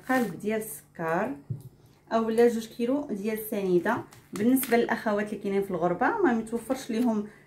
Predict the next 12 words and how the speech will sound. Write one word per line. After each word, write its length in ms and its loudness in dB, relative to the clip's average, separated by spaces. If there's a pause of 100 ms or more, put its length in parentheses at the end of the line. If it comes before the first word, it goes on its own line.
(120)
آه، 180 0
سكر 420 -2
قالب، 480 -2
يعني 300 2
استعملوا 680 0
جوج 420 0
كيلو 440 0
ديال 240 0
السنيده 600 0
في 60 -4
هذه 80 -2
الوصفه. 480 -2